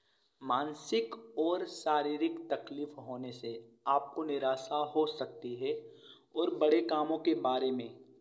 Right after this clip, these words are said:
इस वक्त विचार ना करें। मित्रों, बड़े काम दिक्कत देंगे। छोटे कामों पर अगर आप ध्यान देंगे तो छोटे काम बड़ा लाभ देने की क्षमता रखते हैं। जिस बड़े लक्ष्य को हासिल करने के लिए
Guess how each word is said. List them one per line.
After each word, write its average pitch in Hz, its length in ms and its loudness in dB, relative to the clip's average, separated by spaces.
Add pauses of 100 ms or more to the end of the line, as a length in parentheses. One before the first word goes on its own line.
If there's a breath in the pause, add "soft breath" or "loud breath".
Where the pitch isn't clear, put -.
(520)
इस 381 200 -4
वक्त 165 280 0
विचार 131 560 0
ना 113 300 -8
करें। 113 320 -10 (1040)
मित्रों, 147 360 6
बड़े 147 220 6
काम 147 360 2
दिक्कत 147 320 -2
देंगे। 160 560 0 (680)
छोटे 147 320 6
कामों 156 360 2
पर 156 200 0
अगर 156 180 4
आप 156 140 6
ध्यान 147 400 -4
देंगे 147 320 4
तो 196 100 6
छोटे 151 320 4
काम 151 300 2
बड़ा 139 200 2
लाभ 131 320 2
देने 135 240 -4
की 131 240 -8
क्षमता 123 680 -6
रखते 131 240 -8
हैं। 131 420 -12 (600 soft breath)
जिस 175 300 -2
बड़े 175 180 2
लक्ष्य 180 420 2
को 175 180 6
हासिल 147 520 0
करने 151 320 0
के 156 120 -4
लिए 160 500 -2